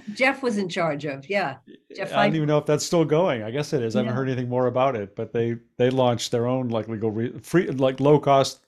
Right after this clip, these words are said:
Speaker 2: solo, small legal research service last year, right?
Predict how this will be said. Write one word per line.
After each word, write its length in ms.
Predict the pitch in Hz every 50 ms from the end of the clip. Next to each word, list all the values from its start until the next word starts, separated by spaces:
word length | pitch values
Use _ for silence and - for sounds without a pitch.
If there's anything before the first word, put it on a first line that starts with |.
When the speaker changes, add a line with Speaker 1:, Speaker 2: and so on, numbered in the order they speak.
| - - 131
Speaker 2:
solo, 480 | 131 - - 143 131 135 139 131 123 113
small 360 | - - 131 131 135 131 127
legal 240 | 117 117 107 117 110
research 360 | 107 110 107 - 120 107 -
service 380 | - 117 107 101 107 104 - -
last 260 | 107 104 101 - -
year, 240 | 113 101 92 95 104
right? 100 | 113 -